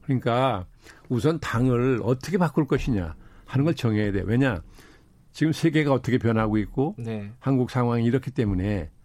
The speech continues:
Speaker 1: 국가가 앞으로 이런 방향으로 변해 가야 된다라고
Speaker 2: 네.
Speaker 1: 전제를 하고, 그러기 위해서 한국 자유한국당은 뭘 이렇게 준비하겠다.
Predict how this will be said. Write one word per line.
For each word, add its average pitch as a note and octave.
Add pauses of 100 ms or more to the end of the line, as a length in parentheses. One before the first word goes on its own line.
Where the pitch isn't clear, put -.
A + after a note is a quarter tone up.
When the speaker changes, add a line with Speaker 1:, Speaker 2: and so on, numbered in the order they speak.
(160)
Speaker 1:
국가가 C3+
앞으로 B2
이런 A2
방향으로 A2
변해 G#2+
가야 G#2+
된다라고 B2
Speaker 2:
네. G#2 (280)
Speaker 1:
전제를 B2
하고, C3+ (340)
그러기 C#3
위해서 B2+
한국 B2
자유한국당은 A#2
뭘 D#3
이렇게 C3+
준비하겠다. G#2+